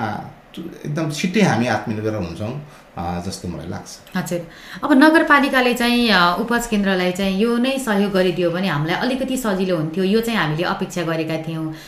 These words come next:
Speaker 2: तर त्यो चाहिँ पूर्ति हुन सकिरहेको छैन भन्ने खालको त्यो विषय छ?
Speaker 1: आ, अब यो संस्था वास्तवमा हाम्रो बुटोल उपमहानगरपालिका, आ, कै, आ, उहाँहरूको सहयोग रसदबाट स्थापना भएको हो।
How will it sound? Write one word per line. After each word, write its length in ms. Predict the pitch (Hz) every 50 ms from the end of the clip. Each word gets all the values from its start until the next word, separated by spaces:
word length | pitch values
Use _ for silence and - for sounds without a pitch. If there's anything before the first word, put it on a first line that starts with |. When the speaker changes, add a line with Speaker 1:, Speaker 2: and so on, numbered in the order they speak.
| - - -
Speaker 2:
तर 140 | 247 247 254
त्यो 160 | 247 233 220
चाहिँ 220 | 226 214 214 214
पूर्ति 260 | - 208 196 196 202 180
हुन 180 | 156 147 147
सकिरहेको 560 | 151 151 175 170 - 170 160 160 156 151 170 170
छैन 360 | - - 156 151 156 160 160
भन्ने 360 | 156 147 147 143 156 185 202
खालको 420 | 196 - 175 170 165 165 175 180 180 180 - - - - -
त्यो 80 | 226
विषय 340 | 196 196 196 - - 180 165
छ? 140 | 165 165 - 302 311 - - - - - - - - -
Speaker 1:
आ, 240 | 104 95 95 92 90 92 92 92 - - - - - - - - - -
अब 400 | - 131 139 143 143 143 156 156
यो 140 | 165 175 175
संस्था 580 | 175 - 160 147 - - 160 156 147 139 123
वास्तवमा 440 | 120 127 127 123 - - 139 139 139
हाम्रो 400 | 135 131 - 101 113 117 120 117
बुटोल 320 | 113 117 117 - 113 117
उपमहानगरपालिका, 840 | 110 101 - - 107 107 104 101 101 95 92 95 92 95 101 98 101 101 101 - - - - - - - - - -
आ, 340 | 98 98 92 - 180 180 180 180 -
कै, 160 | 156 160 165 160 156 147 120 104 101 101 98 95 98 98 95 95 - -
आ, 60 | 95 87 85 87 87 87 87 85 87 87 87 82 87 90
उहाँहरूको 360 | 92 98 95 92 92 92 117
सहयोग 360 | 110 - - 101 92 95 95 95
रसदबाट 540 | 90 - - 95 87 90 - 92 87 87 92 92 90 90 90 - - - - - - - -
स्थापना 320 | - - - 95 - 85 80
भएको 320 | 151 151 156 - - -
हो। 180 | 76 - 156